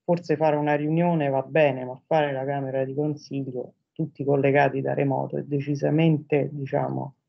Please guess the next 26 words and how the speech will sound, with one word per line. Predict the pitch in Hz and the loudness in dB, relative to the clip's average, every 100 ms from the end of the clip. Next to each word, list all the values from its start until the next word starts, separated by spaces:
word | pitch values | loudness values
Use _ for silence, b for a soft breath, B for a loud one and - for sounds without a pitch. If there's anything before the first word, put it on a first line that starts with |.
| _ _ _ | _ _ _
meno | 151 151 143 | 4 6 4
diretto, | 139 143 147 139 _ 143 139 | 4 4 4 0 _ -10 -10
più | _ - | _ -12
faticoso, | - 76 135 71 147 73 - | -4 -4 -4 -6 -2 -4 -4
insomma. | 139 135 - 135 131 | -10 -10 -4 -4 -2
Quindi | 135 151 147 143 143 _ _ _ _ _ _ _ | 0 2 4 2 -4 _ _ _ _ _ _ _
direi | 165 165 170 156 | 4 6 6 4
che, | 147 165 151 - - _ _ _ _ | 4 4 6 4 -4 _ _ _ _
eh, | 90 76 71 64 - - 58 - - - 170 _ | -2 -2 -2 -6 -8 -12 -14 -14 -14 -12 -14 _
la | 165 165 | 4 4
tecnologia | 170 165 - 180 185 180 156 202 180 147 - | 4 0 0 4 4 2 0 4 4 4 0
va | 151 | -2
bene, | 147 - 180 190 202 208 208 208 | -2 4 4 6 2 0 -2 -4
va | - 143 147 147 | -12 -10 -6 -6
benissimo, | 131 147 160 175 185 185 - 185 180 175 156 | -4 -4 -2 0 -2 -4 -4 -2 2 0 -2
dobbiamo | 143 135 143 135 | -4 -2 -2 -4
sfruttarla | - - 151 147 156 156 147 | -8 -8 -8 -4 0 2 2
per | 131 131 | -2 -4
tutto | - 165 156 | -10 -6 -2
quello | 147 151 139 | 0 2 2
che | 139 | 0
ci | 139 - | -2 -4
può | 156 170 | 2 2
dare, | 165 151 147 156 147 127 | 4 2 4 4 4 2
ma | 135 | -2
insomma, | 131 135 - 143 139 | -4 -6 -8 0 -2